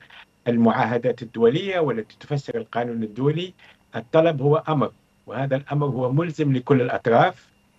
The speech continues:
وملزم لدولة إسرائيل، وعليها أن تنفذ ذلك، وليس ملزم لإسرائيل فقط، بل ملزم لكل الذين لهم علاقة بالموضوع، لأن هذا يهم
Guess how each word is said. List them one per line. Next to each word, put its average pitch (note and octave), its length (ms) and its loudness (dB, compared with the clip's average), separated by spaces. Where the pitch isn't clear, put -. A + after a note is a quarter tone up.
وملزم C#3+ 840 4
لدولة B2+ 540 2
إسرائيل، A#2+ 640 0
وعليها A#2 720 2
أن A2 120 0
تنفذ B2 440 0
ذلك، A#2 460 6
وليس C#3 560 0
ملزم B2 600 0
لإسرائيل A2 1000 0
فقط، C#3+ 360 0
بل A2+ 280 4
ملزم C#3 600 6
لكل C3 1000 2
الذين C3 680 6
لهم C3 360 -2
علاقة A#2 460 -2
بالموضوع، G#2+ 840 0
لأن B2 440 0
هذا B2+ 340 2
يهم C3+ 440 0